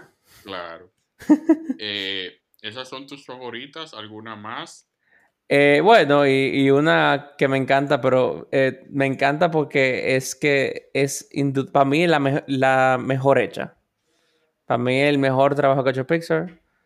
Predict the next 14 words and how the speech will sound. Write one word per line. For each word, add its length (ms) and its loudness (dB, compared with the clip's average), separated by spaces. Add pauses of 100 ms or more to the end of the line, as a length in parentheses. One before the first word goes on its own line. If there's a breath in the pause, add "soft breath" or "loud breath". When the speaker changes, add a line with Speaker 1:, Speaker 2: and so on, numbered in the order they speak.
(320)
Speaker 2:
en 240 -2
cuanto 560 2
a, 300 2
a 180 -4
guión 680 0 (300)
y 180 0
a 160 2
contar 340 0
una 100 2
historia, 520 -2
que 540 2
es 60 0
Wall-E. 420 -2 (920)
Speaker 1:
Wall-E. 480 -14